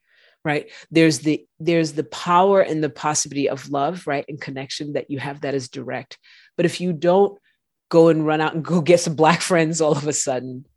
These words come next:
I, I, I trust that the hu-,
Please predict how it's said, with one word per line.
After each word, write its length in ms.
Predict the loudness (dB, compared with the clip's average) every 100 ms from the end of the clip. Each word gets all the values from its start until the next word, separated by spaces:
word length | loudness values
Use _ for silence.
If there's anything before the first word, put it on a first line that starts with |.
| _ _ _ _ _ _ _ -4
I, 120 | -4 0
I, 260 | 2 2 0 -10 _ _ _
I 240 | 2 4 4
trust 640 | 2 0 0 0 -2 -4 -12
that 380 | -2 0 0 -2
the 120 | -6
hu-, 160 | -6